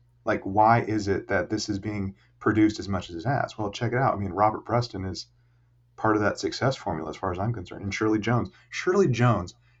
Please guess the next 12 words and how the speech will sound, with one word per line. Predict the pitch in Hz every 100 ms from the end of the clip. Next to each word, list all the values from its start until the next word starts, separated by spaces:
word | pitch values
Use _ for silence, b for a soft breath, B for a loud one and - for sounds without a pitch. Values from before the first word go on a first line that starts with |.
| _
has | 135 143 120
the | 135
most | 131 113 113
lovely | 101 101 107 117 117 110
voice | 95 95 82 - - _ _
ever. | 104 104 82 - _ b b b
And | 110 110 107 101 98 _ _ _ _ _ _ _ _ _ - B B B
the, | - 117 113 107
um, | 98 92 -
in | 104
fact, | 104 110 -
the, | 104 101 95